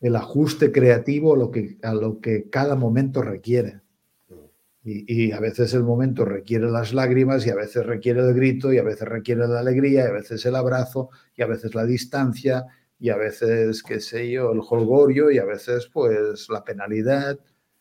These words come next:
Y uno vive lo que el momento requiere. Eh, dicho en otra palabra, sería que vive la vida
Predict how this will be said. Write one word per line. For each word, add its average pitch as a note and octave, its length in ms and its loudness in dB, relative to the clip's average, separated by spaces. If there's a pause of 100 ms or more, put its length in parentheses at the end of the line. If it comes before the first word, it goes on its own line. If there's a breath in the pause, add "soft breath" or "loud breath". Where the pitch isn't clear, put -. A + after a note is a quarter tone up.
(920)
Y A2+ 200 -4
uno D#3+ 260 2
vive G#2+ 720 0 (160)
lo A2+ 100 -6
que A#2+ 100 0
el A#2 60 2
momento A2+ 380 0
requiere. C#3 680 0 (2500)
Eh, - 220 -12 (200)
dicho C3 380 -2
en A#2+ 60 2
otra A#2+ 180 0
palabra, A#2+ 360 2
sería A2+ 420 -4
que A2 300 -8 (220)
vive B2+ 440 4
la B2+ 140 4
vida B2+ 500 0